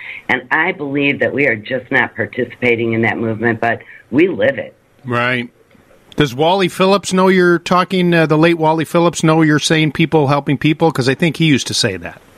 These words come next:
Speaker 2: <laughs>
Speaker 1: You know, I don't know. I hope, I hope it's not, you know, coined
Speaker 2: Copy-,
Speaker 1: or something.
Speaker 2: copyrighted, right? Um,
Speaker 1: <laughs>
Speaker 2: okay,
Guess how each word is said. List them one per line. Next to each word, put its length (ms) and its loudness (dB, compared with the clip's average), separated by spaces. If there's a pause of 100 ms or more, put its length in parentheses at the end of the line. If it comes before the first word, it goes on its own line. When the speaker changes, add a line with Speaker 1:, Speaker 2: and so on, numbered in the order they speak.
(280)
Speaker 2:
<laughs> 420 -2 (920)
Speaker 1:
You 200 -6
know, 180 0
I 180 0
don't 80 -8
know. 160 0
I 120 2
hope, 340 -6
I 240 -2
hope 180 -2
it's 220 -8
not, 300 0
you 100 -8
know, 400 -2 (200)
coined 260 0
Speaker 2:
Copy-, 120 -6
Speaker 1:
or 100 -10
something. 160 -6
Speaker 2:
copyrighted, 540 0
right? 300 -2
Um, 340 0 (140)
Speaker 1:
<laughs> 140 -18
Speaker 2:
okay, 260 0